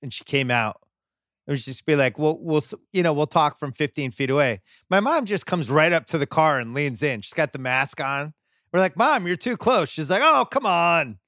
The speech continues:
I've got a mask on." I, I do feel like some people are breaking a little bit. And if you're an N F L team, we're like, "Ah, we'll just send two doctors. It'll just be the two doctors and Tua. They'll be,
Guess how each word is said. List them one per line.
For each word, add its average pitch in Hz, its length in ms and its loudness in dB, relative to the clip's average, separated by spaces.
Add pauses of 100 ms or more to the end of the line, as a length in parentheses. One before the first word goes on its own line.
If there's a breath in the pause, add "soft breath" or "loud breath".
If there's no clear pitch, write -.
(200)
I've 202 120 2
got 320 200 2
a 254 40 2
mask 247 400 0
on." 139 380 -2 (420)
I, 240 200 -4 (360)
I 233 120 0
do 294 200 -4
feel 311 240 -2
like 285 200 -2
some 240 180 0
people 233 300 -2
are 214 80 0
breaking 185 480 -2
a 151 80 -2
little 135 180 0
bit. 120 220 0
And 139 100 -6
if 147 100 -4
you're 220 140 4
an 220 100 0
N 208 120 0
F 202 120 0
L 233 140 0
team, 175 220 -4
we're 156 80 -2
like, 156 160 0
"Ah, 220 240 4
we'll 202 80 2
just 202 240 -4
send 240 240 0
two 226 180 0
doctors. 156 840 -2 (540)
It'll 196 160 4
just 208 240 -4
be 226 200 0
the 180 120 0
two 247 240 -2
doctors 190 460 0
and 156 100 -8
Tua. 202 320 4
They'll 180 180 0
be, 190 300 -6